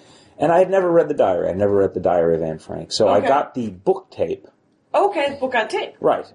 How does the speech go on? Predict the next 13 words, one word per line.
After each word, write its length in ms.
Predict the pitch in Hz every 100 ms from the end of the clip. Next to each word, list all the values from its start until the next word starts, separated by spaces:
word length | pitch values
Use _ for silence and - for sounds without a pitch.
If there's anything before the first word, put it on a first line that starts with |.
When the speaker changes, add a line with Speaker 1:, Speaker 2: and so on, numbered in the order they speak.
| -
Speaker 2:
Okay. 180 | 226 226
Speaker 1:
And 100 | 135
it 60 | 131
was 160 | 135 117
read 260 | 147 143
by 120 | 123
a 80 | 113
brilliant 680 | 101 104 117 139 135 110 - _ _ 101
actress 760 | 101 - 101 92 - - - _ - 90
who, 380 | 101 95 98 - _ _ 107
and 140 | 110
I 160 | 120 123
became 500 | 127 - 120 110